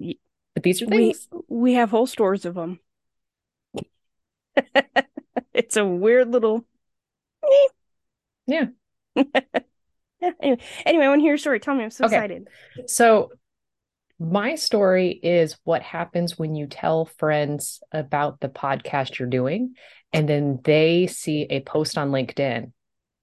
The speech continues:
Speaker 2: And,
Speaker 1: Okay.
Speaker 2: and they're like, "Oh my gosh, Teresa, you need to see this." I'm like, "Need to see what?" And I, like, look at the post, and I had to actually, like, expand it 'cause I'm like,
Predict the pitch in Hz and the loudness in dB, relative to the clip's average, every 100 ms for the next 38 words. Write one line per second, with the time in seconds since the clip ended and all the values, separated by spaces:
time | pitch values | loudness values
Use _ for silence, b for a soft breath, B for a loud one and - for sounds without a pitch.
0 | _ _ _ _ _ _ _ _ - 175 | _ _ _ _ _ _ _ _ 0 2
1 | 165 294 - 294 190 247 359 - 185 170 | 6 4 4 2 4 2 2 2 6 6
2 | 156 147 - 156 143 131 131 123 120 - | 4 0 -4 -4 -2 -2 -2 -2 -4 -12
3 | - - - 123 - 123 120 120 - 120 | -16 -12 -8 -6 -6 -6 -6 -8 -8 -8
4 | - - - b b b _ 202 202 208 | -8 -14 -20 b b b _ -8 -4 -2
5 | 220 220 226 196 160 180 269 - - - | -2 -2 -4 -4 -4 -4 -4 -6 -8 -8
6 | 160 156 147 147 165 175 196 - 165 160 | -4 -2 -2 -2 -4 -4 -8 -4 0 0
7 | - 151 156 135 151 143 139 160 - - | -2 -6 -4 -2 -4 -4 -4 -6 -10 -4
8 | 127 139 139 - - 127 120 | 0 2 0 -6 -10 -8 -8